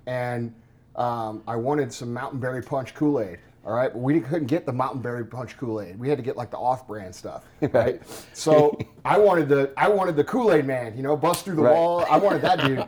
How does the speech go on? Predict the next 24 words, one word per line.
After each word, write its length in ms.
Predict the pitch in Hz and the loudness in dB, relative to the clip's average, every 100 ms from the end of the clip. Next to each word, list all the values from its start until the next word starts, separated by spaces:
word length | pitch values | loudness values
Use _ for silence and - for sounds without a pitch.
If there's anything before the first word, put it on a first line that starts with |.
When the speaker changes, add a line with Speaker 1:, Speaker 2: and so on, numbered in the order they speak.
| - | -8
Speaker 2:
<laughs> 120 | - | -2
In 100 | 135 | 0
the 80 | 131 | 2
pitcher. 420 | - 117 104 85 185 | 0 0 0 0 2
Speaker 1:
Yeah, 180 | 269 330 | 4 4
right. 220 | - - | 4 4
Speaker 2:
Yeah, 120 | 113 | 4
exactly. 480 | 117 - 214 214 - | 4 4 4 4 2
Speaker 1:
So, 20 | - _ _ | -4 _ _
so, 500 | - 185 180 170 151 | -4 0 4 6 6
uh, 40 | |
my 120 | 143 | 4
mom 240 | 143 156 196 | 0 -2 -2
said 180 | 170 135 | 0 0
no, 440 | 156 220 135 104 | 4 4 4 -2
so 260 | - 151 135 | -6 -2 2
I 100 | 139 | 2
just 180 | 165 - | 0 -4
took 180 | 180 - | -4 -6
it, 100 | - _ _ | -8 _ _
all 140 | 107 | -8
right? 240 | 110 143 147 - | -4 -4 -4 -8
So, 500 | - - 147 143 143 135 | -8 2 6 6 4 4
um, 520 | 131 127 110 98 | 4 4 0 -8